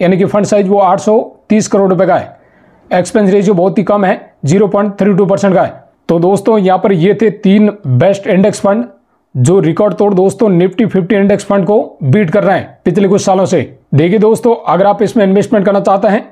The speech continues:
और आप एक beginners हैं तो सबसे पहले एक financial expert से advice लें, थोड़ा खुद भी research करें,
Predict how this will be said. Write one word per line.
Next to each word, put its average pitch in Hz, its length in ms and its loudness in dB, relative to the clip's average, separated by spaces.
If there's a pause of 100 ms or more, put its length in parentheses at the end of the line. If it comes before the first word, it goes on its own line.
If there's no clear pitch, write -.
(320)
और 160 160 0
आप 180 200 0
एक 185 180 0
beginners 175 360 0
हैं 170 160 0 (360)
तो 165 100 0
सबसे 190 300 -2
पहले 208 160 2
एक 208 140 -6
financial 180 340 0
expert 190 260 -2
से 185 80 2
advice 196 300 2
लें, 196 220 0 (340)
थोड़ा 196 200 0
खुद 175 200 -4
भी 160 120 0
research 185 320 0
करें, 208 220 0